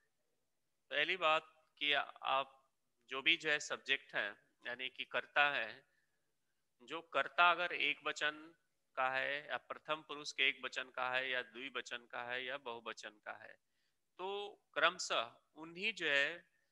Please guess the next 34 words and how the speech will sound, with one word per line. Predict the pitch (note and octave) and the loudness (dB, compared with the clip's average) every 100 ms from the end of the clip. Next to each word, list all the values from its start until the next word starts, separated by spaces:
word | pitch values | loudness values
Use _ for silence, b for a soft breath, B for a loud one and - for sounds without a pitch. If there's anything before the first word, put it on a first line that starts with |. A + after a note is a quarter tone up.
| _ _ A#2 _ | _ _ _ _
वचनों | B2+ - D3+ E3 E3+ | -4 -4 -6 -4 -2
और | D3 C#3 | -2 -2
उन्हीं | C3 B2+ C#3 C#3+ C#3 A#2 | -8 -10 -6 -6 -8 -14
पुरुष | A#2 - - - | -16 -14 -14 -4
के | B2 B2 | -2 -2
ही | C#3+ C#3+ A2 _ _ - | 0 -2 -4 _ _ -12
क्रिया | A#2+ B2 C3 A#2+ | -4 0 0 0
भी | A#2+ B2+ | -6 -12
जो | C3 | -14
है | B2 - | -20 -16
प्रयोग | G#2 A2 G2+ G2+ | -12 -12 -12 -18
होते | G2+ A2 | -12 -10
हैं। | G#2 G2+ G2 _ _ _ _ _ _ _ _ _ _ _ _ - | -10 -16 _ _ _ _ _ _ _ _ _ _ _ _ _ 2
अब | F#3+ | 2
इसको | F#3 - F3+ | 0 -6 -2
जैसे | E3 - F3 | -2 0 2
याद | D#3+ E3 | 4 4
करने | E3 D#3+ E3+ | -2 0 0
के | E3 | 0
लिए | D#3+ | -2
तरीके | D#3 C#3+ E3 D#3+ | -2 -2 -2 -2
भी | D#3+ | -4
है | |
कि | D#3 | -6
बहुत | C3+ D3 D3+ | -6 -2 -2
आसानी | C#3+ C#3 D3+ | -2 -4 -6
से | D3 | 0
याद | C3 C#3+ - | 2 2 -2
कर | C#3+ | -6
सकते | D3 - - D3 | -8 -6 -2 0
हैं। | C#3+ D3 E3 _ | 0 -4 -8 _
कैसे? | C#3 C#3+ - D3+ D#3+ | 0 0 0 0 0
जैसे | B2+ - D3 | -4 -6 -6
तीतः, | - C#3 - D#3 D#3 | -4 -2 0 0 -2